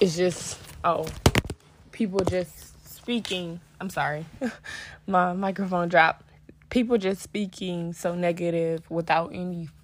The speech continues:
positive feedback or something you can grow from. You know, like, I had to remove myself from a friend because she spoke so negative. That's all she did was so speak so negative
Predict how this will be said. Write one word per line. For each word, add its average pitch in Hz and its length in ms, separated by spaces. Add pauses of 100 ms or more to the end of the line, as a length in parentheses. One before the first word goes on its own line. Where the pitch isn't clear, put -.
(340)
positive 190 580
feedback 185 680
or 165 80
something 175 340
you 165 80
can 160 140
grow 165 260
from. - 240 (380)
You 185 80
know, 175 140
like, 160 260 (100)
I 226 380
had 208 200
to 185 60
remove 185 260
myself 170 380
from 160 160
a 160 60
friend 165 440
because 165 380
she - 280
spoke 359 300
so 311 160
negative. 294 540 (580)
That's 208 160
all 220 140
she 220 140
did 220 200
was 180 180
so 214 220
speak - 380
so 196 160
negative 190 440